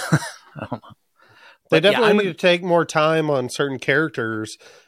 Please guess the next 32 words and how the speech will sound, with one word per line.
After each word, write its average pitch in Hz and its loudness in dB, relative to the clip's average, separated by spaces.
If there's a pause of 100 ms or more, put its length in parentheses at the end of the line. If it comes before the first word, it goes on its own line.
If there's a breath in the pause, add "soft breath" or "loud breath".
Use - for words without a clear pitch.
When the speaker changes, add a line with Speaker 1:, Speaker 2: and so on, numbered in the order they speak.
(120)
Speaker 2:
and 123 -2
their 127 0
motivations 120 -2
or 113 -4
what 113 -6
is 107 -10
happening, 120 -2
'cause 110 -6 (360 loud breath)
there 127 0
were 123 0
certain 127 2
things 123 0
that, 113 0
like, 107 -4 (360 soft breath)
were 117 -4
said, 123 0
like, 107 -2 (240 soft breath)
"Oh, 151 2
Damon's 143 -2
doing 160 2
this 208 2
because 135 -4
of 185 2
this," 143 0
or, 113 -4
and 135 -12
I'm 127 -6
like, 123 -4
Speaker 1:
Mm-hmm. 110 -8
Speaker 2:
"Well, 147 -4 (240)
you're 165 -4
not, 226 0